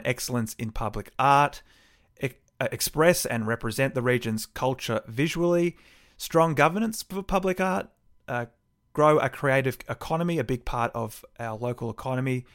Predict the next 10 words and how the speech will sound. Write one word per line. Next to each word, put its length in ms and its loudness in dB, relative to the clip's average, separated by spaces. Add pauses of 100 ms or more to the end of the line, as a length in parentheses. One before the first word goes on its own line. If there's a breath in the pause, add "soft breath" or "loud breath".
(280 soft breath)
fair 440 8
and 200 0
sustainable 800 -2
arts 320 2
practices, 800 0 (640 soft breath)
to 240 2
upskill 600 2
and 120 0
train 340 0
emerging 560 0